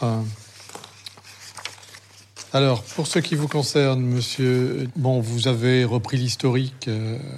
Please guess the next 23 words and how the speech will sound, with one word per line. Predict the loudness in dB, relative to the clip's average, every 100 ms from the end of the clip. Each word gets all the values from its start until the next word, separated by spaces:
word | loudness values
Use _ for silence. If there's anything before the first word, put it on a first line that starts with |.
| -14 -16 -20 -20 -20 -6
de | -2
votre | 0 0 -2
consommation | -2 0 0 0 0 0 0 0 -2 -6 -18 -20 -20 -20 -20 _ _ -6
en | 0
expliquant, | 0 0 -6 -2 2 2 4 2
euh, | 2 0 0
que | 0
vous | 0
aviez | 0 0
commencé | 0 0 0 0 2
l'héroïne | 2 2 2 2 0
vers | 0 0
l'année | 0 0 0
deux | 0
mille | 0 0
deux, | 0 -2 -4 -12 -20 _ _ -20 -20 -20 -20 -20 -4
qu'il | 0
y |
a | 2
eu |
un | 0
processus, | 0 2 0 0 -4 -4 -2
euh, | -2 0 0 -2 -4